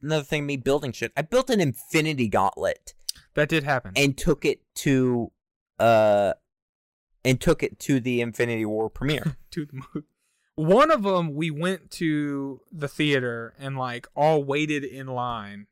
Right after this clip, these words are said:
Speaker 1: For six
Speaker 2: At this
Speaker 1: hours.
Speaker 2: tiny theater, right, for, like,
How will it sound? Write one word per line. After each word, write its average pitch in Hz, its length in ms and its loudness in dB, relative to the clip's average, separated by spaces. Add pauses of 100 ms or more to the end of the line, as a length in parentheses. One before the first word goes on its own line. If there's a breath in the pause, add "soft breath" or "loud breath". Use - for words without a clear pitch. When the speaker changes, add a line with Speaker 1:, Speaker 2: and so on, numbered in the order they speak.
Speaker 1:
For 113 140 -6
six - 400 -2
Speaker 2:
At 240 180 2
this 294 140 0
Speaker 1:
hours. - 100 -2
Speaker 2:
tiny 302 320 0
theater, 156 440 2
right, 147 300 0
for, 185 120 -2
like, 143 400 0